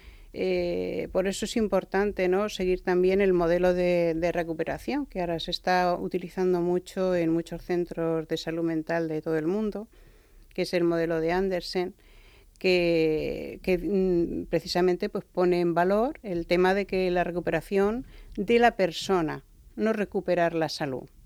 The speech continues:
sino recuperar la persona. Una persona que tiene esquizofrenia o que tiene un trastorno de personalidad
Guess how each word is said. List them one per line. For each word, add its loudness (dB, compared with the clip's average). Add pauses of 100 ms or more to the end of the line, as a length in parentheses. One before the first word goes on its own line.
(160)
sino 2
recuperar 0
la 0
persona. -6 (460)
Una -6
persona -2
que 0
tiene 0
esquizofrenia -4
o -6
que -6
tiene 0
un 0
trastorno -4
de -2
personalidad -4